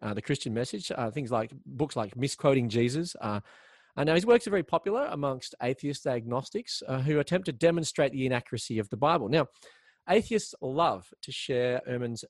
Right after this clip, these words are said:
deconversion story, his commitment, you know, his, his story from going from a committed, uh, evangelical to agnostic. Yet, interestingly, Ehrman admits that it isn't his New Testament scholarship which prompted his deconversion.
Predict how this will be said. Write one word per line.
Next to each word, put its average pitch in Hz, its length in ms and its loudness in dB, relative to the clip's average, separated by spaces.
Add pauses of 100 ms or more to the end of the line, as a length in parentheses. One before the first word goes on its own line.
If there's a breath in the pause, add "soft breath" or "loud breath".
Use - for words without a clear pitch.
deconversion 120 640 -2
story, 92 380 -6
his 110 200 -10 (380 soft breath)
commitment, 156 460 -4
you 156 60 -6
know, 131 100 0
his, 131 360 -6
his 117 180 -8
story 156 300 2
from 123 200 -6
going 123 240 0
from 123 100 -10
a 107 60 -4
committed, 165 420 -2 (140)
uh, 131 160 -8
evangelical 113 580 0
to - 180 -8
agnostic. 113 540 -6 (1300 loud breath)
Yet, 160 100 2
interestingly, 151 720 -2
Ehrman 220 300 0
admits 160 440 0
that 135 120 -2
it - 80 -2
isn't 208 260 -4
his 147 160 -4
New 165 160 -4
Testament 156 540 -2
scholarship - 720 -2 (480)
which - 200 -8
prompted 170 420 -2
his 120 180 -12
deconversion. 135 800 -6